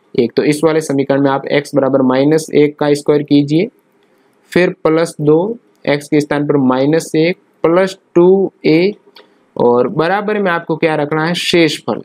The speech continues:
शेषफल यहाँ पे कितना है, माइनस एक, बराबर आप रखिए माइनस एक। माइनस एक का square करने पर प्लस एक,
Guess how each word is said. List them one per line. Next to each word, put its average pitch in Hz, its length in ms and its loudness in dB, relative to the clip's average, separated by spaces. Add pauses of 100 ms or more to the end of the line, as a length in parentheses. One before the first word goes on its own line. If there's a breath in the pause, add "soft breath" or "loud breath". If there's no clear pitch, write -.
(100)
शेषफल 175 460 0
यहाँ 165 120 0
पे 165 120 -2
कितना 160 300 -2
है, 160 120 -4
माइनस 131 480 0
एक, 123 220 -2
बराबर 147 400 0
आप 127 180 -4
रखिए 139 260 -2
माइनस 123 520 0 (100)
एक। - 340 -4 (520 loud breath)
माइनस 185 440 -2
एक 170 220 2
का 156 160 0
square 151 260 0
करने 143 240 -2
पर 143 140 -2
प्लस 139 460 -2
एक, 165 220 0